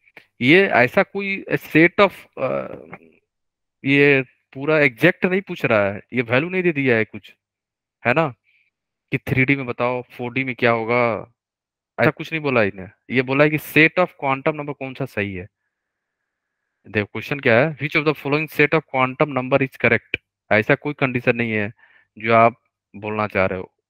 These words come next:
है ना, कि एस में बताओ, एसी में बताओ तुम, ऐसा कुछ नहीं है यहाँ पे, है ना। तो हमारा ए भी सही है, ठीक है, सी भी है, डी नहीं होगा, समझ गए ना, D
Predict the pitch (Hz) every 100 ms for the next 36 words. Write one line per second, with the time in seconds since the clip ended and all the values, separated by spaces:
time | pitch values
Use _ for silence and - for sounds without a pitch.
0 | - 135 120 - 127 _ - 147 - 135
1 | 107 98 87 _ _ _ _ _ _ _
2 | _ _ - 139 - 175 151 117 101 95
3 | 95 92 _ _ _ _ _ _ _ _
4 | _ _ _ _ _ _ _ _ _ -
5 | 110 110 135 131 - 101 92 92 - 92
6 | 131 - _ _ _ _ _ _ _ _
7 | _ _ _ 131 120 117 120 123 139 131
8 | 135 156 _ _ - 143 156 165 _ _
9 | _ _ _ _ 107 120 143 - 90 87
10 | 87 - - 156 _ _ _ _ _ _
11 | _ _ _ - - - 131 113 101 92
12 | - - - - - 370 - _ _ -
13 | _ _ _ 113 127 151 151 143 127 143
14 | 147 143 151 135 165